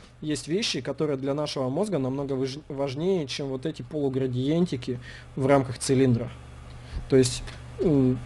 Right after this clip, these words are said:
как бы мы пытаемся за счёт них сейчас форму показать, а есть вещи, которые наш мозг воспринимает намного быстрее, чем вот эти вещи. И, соответственно, чтобы нам показать, э, форму цилиндра, нам не нужно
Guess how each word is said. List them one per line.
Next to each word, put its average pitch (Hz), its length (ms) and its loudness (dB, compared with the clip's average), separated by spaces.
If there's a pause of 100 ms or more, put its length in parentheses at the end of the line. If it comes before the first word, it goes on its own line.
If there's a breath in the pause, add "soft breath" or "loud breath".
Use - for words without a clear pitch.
(320)
как 135 80 8
бы 143 100 12
мы 147 140 10
пытаемся 143 440 6
за 131 100 2
счёт 135 240 2
них 143 120 2
сейчас 131 300 -2
форму 233 340 6
показать, 131 540 2
а 139 80 4
есть 139 220 4
вещи, 185 200 0
которые 135 360 2
наш 147 280 4
мозг 147 280 2
воспринимает 135 520 0
намного 139 320 0
быстрее, 151 480 2
чем 123 220 0
вот 123 160 0
эти 127 160 -2
вещи. 117 360 0 (640 loud breath)
И, 135 40 -4
соответственно, 135 440 0
чтобы 131 260 -2
нам 139 160 2
показать, 131 540 0
э, 123 560 2 (100)
форму 143 240 2
цилиндра, 151 560 2 (460 loud breath)
нам 151 180 2
не 156 80 4
нужно 156 500 6